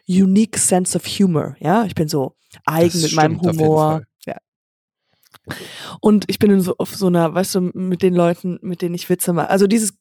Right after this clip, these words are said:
Speaker 1: Gefühl kennt man ja, wenn man halt zum Beispiel in der Schule ist und sein, mit seinen Kumpels unterwegs ist oder seinen Freundinnen und man macht so lustige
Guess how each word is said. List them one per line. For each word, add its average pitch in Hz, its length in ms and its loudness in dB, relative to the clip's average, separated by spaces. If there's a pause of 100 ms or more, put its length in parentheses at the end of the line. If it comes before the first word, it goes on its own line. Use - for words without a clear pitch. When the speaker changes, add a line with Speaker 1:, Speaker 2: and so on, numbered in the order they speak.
Speaker 1:
Gefühl 277 320 2
kennt 247 260 0
man 185 120 0
ja, 175 120 -2
wenn 180 120 2
man 180 160 0
halt 180 120 -2
zum - 100 -8
Beispiel 190 200 -8
in 185 60 -4
der 170 100 0
Schule 247 340 2
ist 220 280 0 (320)
und 196 120 0
sein, 180 320 2
mit 190 140 -6
seinen 180 220 2
Kumpels 254 460 2
unterwegs 214 520 0
ist 196 300 -6 (260)
oder 170 260 2
seinen 156 220 -4
Freundinnen 196 460 0
und 180 80 -4
man 170 120 -2
macht 175 220 -2
so 156 200 -6
lustige 202 680 0